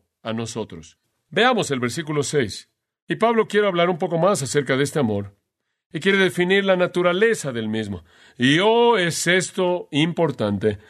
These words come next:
Usted no debe perder aquí su línea de pensamiento. Háblanos de este amor. Háblanos,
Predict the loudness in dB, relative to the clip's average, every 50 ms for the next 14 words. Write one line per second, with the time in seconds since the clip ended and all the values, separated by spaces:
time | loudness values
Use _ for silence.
0 | -20 _ -6 -4 -4 -2 0 0 2 4 4 4 2 0 -2 -4 0 2 2 2
1 | 2 2 2 2 0 0 0 -2 0 0 0 2 2 2 0 0 -4 -4 -4 -2
2 | -2 -4 -6 -10 _ _ _ _ _ _ _ _ _ _ _ _ -10 -4 -2 0
3 | 0 2 2 2 0 0 0 0 -2 -2 -2 -2 0 0 -2 -2 -4 -8 -8 _
4 | _ _ _ 0 2 2 2 2 0 0 0 -2 -4 -4 -4 -4 -4 -2 -2 -2
5 | 0 0 -2 -2 -6 _ _ _ -14 -4 0 2 2 4 2 2 2 2 0 0
6 | -2 -6 -14 _